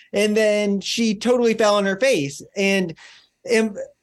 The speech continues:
and sure, that's not probably reflective of how she's gonna be in twenty twenty-three, but we can't then say that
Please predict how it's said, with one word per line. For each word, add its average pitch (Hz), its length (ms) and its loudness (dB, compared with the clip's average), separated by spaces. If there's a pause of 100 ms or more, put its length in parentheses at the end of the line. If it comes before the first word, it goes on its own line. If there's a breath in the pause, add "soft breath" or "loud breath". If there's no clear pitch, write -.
(160)
and 214 160 0
sure, 277 420 2
that's 214 400 0
not 202 400 -2
probably 190 380 0
reflective 180 600 -2
of 151 100 -4
how 175 160 -2
she's 175 200 -4
gonna 160 200 -2
be 175 140 0
in 175 80 -2
twenty 180 260 -2
twenty-three, 190 640 -2
but 220 180 -2
we 208 120 0
can't 233 380 -2
then 220 300 0
say 180 420 0
that 165 260 -2